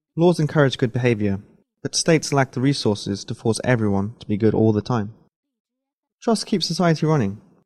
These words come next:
New technologies offer routes around some of the trust deficits that stand in the way of growth. Yet, whether such solutions to problems of mistrust build on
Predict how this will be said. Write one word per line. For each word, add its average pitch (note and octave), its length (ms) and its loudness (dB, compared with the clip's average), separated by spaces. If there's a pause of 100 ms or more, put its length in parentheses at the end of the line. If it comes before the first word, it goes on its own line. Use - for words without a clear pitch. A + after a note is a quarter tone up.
(440)
New B2+ 180 4
technologies A#2+ 760 2
offer A#2 220 -2
routes A2 300 2
around G#2+ 220 2
some G#2+ 180 -2
of G2+ 100 -4
the A2 80 -4
trust - 480 -2 (140)
deficits - 540 0
that G2+ 120 -6
stand G#2+ 340 -4
in G#2+ 60 -4
the G#2+ 60 -2
way G#2 140 -4
of - 120 -12
growth. A2+ 340 -2 (720)
Yet, D#3 300 -2
whether G#3 300 2
such F3+ 260 0
solutions C#3 580 0
to - 80 -16
problems A2+ 420 0
of A2 80 -4
mistrust G#2+ 440 -2
build A2 160 4
on G#2 360 -2